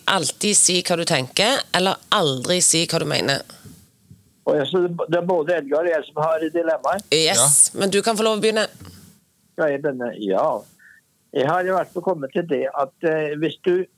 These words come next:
Speaker 2: aldri kan si hva du mener, eller vil si hva du mener, så er det jo etter hvert en, en nikkedukke og en feiging og så videre og så videre.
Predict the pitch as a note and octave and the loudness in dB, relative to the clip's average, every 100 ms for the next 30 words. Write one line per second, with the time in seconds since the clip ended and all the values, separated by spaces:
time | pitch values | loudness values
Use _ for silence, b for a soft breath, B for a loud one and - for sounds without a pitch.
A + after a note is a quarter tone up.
0 | _ _ _ D#3 F#3 E3+ A2+ C3 C#3 F#3+ | _ _ _ 0 2 0 0 -2 -2 -4
1 | F3+ - D3 D#3 E3 E3+ F#3 D#3 C#3+ F#3+ | -4 -2 -2 0 0 0 0 0 0 -2
2 | - _ _ _ _ _ _ D3+ E3+ E3+ | -4 _ _ _ _ _ _ -4 -2 0
3 | E3 E3 C#3+ C#3+ D3+ D3+ E3 D3 B2+ D3 | 0 0 0 2 0 0 0 0 0 -2
4 | - D#3+ B2+ F2+ A2+ C#3+ C#3 - D3 A#2+ | 0 0 0 -2 -2 0 0 -2 -2 -2
5 | - D#3 C#3+ C#3+ C#3 D3 C#3+ - G#2 G#2 | -2 -2 -2 0 0 0 -2 -2 0 0
6 | - C3+ C#3+ C#3+ D#3 G#2+ A2 A#2+ A2 - | 0 0 0 0 0 2 0 0 -2 0
7 | C3 B2+ A#2+ G2+ - C3+ A#2 C3+ | 0 0 0 -2 0 0 0 -2